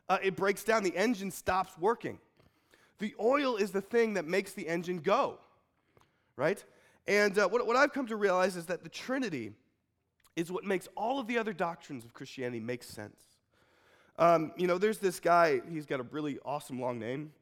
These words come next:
<clears throat> It's in your bulletin. It's Hans Urs von Balthasar. Can everybody, can everybody say that? Hans Urs von Balthasar. Uh, it's a weird name. Try to say that three times fast. But he has this, uh, this, uh, this three-piece book called Theodrama. And he says,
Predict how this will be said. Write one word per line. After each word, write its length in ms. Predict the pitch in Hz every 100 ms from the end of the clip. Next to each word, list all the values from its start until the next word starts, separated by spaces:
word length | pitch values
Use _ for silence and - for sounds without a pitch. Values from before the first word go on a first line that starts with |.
| -
<clears throat> 0 |
It's 680 | 214 180 180 175 123 120 -
in 80 | 143
your 100 | 127
bulletin. 460 | 117 120 113 104 - - -
It's 120 | 135
Hans 380 | - 196 214 170
Urs 220 | 170 170
von 180 | 147 151
Balthasar. 540 | 147 143 123 107 82 _ _ _ _ _ -
Can 80 |
everybody, 260 | 143 156 120 - - 151
can 100 | 175
everybody 220 | 185 185
say 160 | - 156
that? 160 | 151
Hans 360 | - 196 202 202
Urs 220 | 175 170
von 200 | 151 151
Balthasar. 580 | 147 143 131 117 95 90 - - - _ -
Uh, 340 | 127 127 123 117 -
it's 100 | -
a 60 | 139
weird 240 | 143 151
name. 120 | 139 127
Try 140 | 165
to 60 | 127
say 160 | 143
that 120 | 123
three 140 | 110 120
times 220 | 117 107
fast. 340 | 117 110 107 - - - - - _ _ _ _ _ -
But 140 | 180 226
he 60 |
has 140 | 262 208
this, 220 | 190 -
uh, 220 | 151 135
this, 260 | 143 147 -
uh, 160 | 127 127 143
this 220 | 135 - -
three-piece 640 | 190 220 208 151 175 185
book 260 | - 165 160
called 280 | 160 123 -
Theodrama. 560 | 156 147 127 107 95 73
And 100 | 143
he 60 | 196
says, 340 | - 190 170